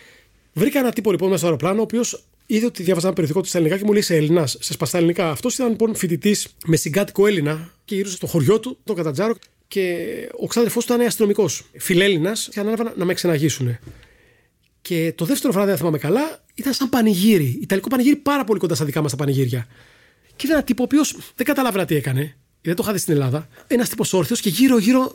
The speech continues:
πώς ήταν παλιά, που περνούσε ο Τελάλης, που μαθαίνουμε στο Μεσαίωνα και αυτά, και καθόντουσαν γύρω τα πιτσιρίκια ή ο κόσμος και τον άκουγε. Και ο τύπος, έβλεπα ότι άλλαζε φωνές. Κάτι μου θύμιζαν, κάτι μου θύμιζαν κτλ. Και μου λέει ο Τζιάννη, που ήταν το όνομα του παιδιού, του αστυνομικού, "Σ' αρέσει;", μου λέει.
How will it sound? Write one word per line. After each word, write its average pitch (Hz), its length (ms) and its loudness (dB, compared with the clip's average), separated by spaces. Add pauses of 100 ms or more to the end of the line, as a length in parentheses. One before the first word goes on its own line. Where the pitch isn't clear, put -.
πώς 226 140 -2
ήταν 262 160 -2
παλιά, 208 440 0 (420)
που - 80 -16
περνούσε 180 240 -2
ο 180 60 -2
Τελάλης, 170 720 0
που 151 80 -6
μαθαίνουμε 160 280 0
στο 175 120 0
Μεσαίωνα 165 280 2
και 151 60 0
αυτά, 151 140 -4
και 165 160 -6 (100)
καθόντουσαν 180 440 -2
γύρω 190 220 4
τα 175 120 -2
πιτσιρίκια 165 460 0
ή 185 100 4
ο 170 80 2
κόσμος 175 280 -2
και 160 100 -2
τον 139 120 0
άκουγε. 214 280 -2 (600)
Και - 100 0
ο - 20 -6
τύπος, 302 320 0 (320)
έβλεπα 269 260 0
ότι 269 180 -4
άλλαζε 262 320 2
φωνές. 190 680 2 (140)
Κάτι 269 260 0
μου 247 120 2
θύμιζαν, 233 280 2
κάτι 240 160 -2
μου 214 80 2
θύμιζαν 233 300 2
κτλ. 202 160 0 (640)
Και - 120 -20
μου 170 80 -4
λέει 233 120 -6
ο 190 240 -4
Τζιάννη, 190 340 0
που - 240 -12
ήταν 156 120 -2
το 156 60 0
όνομα 151 160 0
του 139 80 -12
παιδιού, 165 340 -4 (140)
του - 80 -6
αστυνομικού, 147 420 -2 (440)
"Σ' - 120 -6
αρέσει;", 156 340 2
μου 156 80 4
λέει. 175 320 2